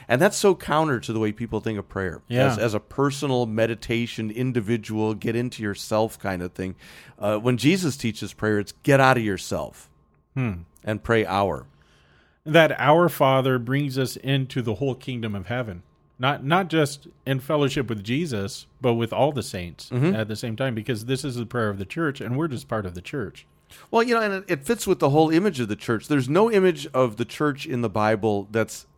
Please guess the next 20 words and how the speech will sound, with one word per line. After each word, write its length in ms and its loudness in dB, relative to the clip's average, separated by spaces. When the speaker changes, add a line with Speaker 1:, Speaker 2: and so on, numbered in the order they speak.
Speaker 1:
individual. 640 0
Speaker 2:
Right. 280 -6
Speaker 1:
It's 140 -12
not, 240 2
"I 200 2
am 180 0
the 80 -4
church, 380 -4
you 200 2
are 160 6
the 120 0
church." 500 -4
No, 240 2
wrong. 440 2
It's, 220 -6
it's 240 -6
that 220 0
we 400 -2
aggr-, 600 4
aggr-, 500 2